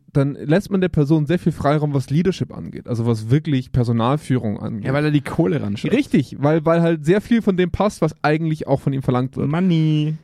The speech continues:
Speaker 1: Und genauso aber auch im anderen. Also wir, wir müssen immer davon ausgehen, dass eine Person nie perfekt beide Welten bedienen kann. Und wenn sie es tun, sind sie selten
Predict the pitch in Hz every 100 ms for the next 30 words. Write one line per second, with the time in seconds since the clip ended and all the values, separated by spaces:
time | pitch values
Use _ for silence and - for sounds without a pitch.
0 | _ - 180 185 - _ - - 175 185
1 | 247 269 220 226 190 180 - 196 170 180
2 | - 160 175 117 113 131 156 - 160 180
3 | 175 185 226 190 214 208 185 - 127 190
4 | - 185 160 156 165 156 147 160 156 165
5 | 185 - 143 - 165 156 - - 127 151
6 | 147 120 127 139 127 101 - 123 107 -
7 | 110 - _ _ - 139 127 180 185 175
8 | - 254 220 160 175 180 139 139 175 220
9 | - 202 196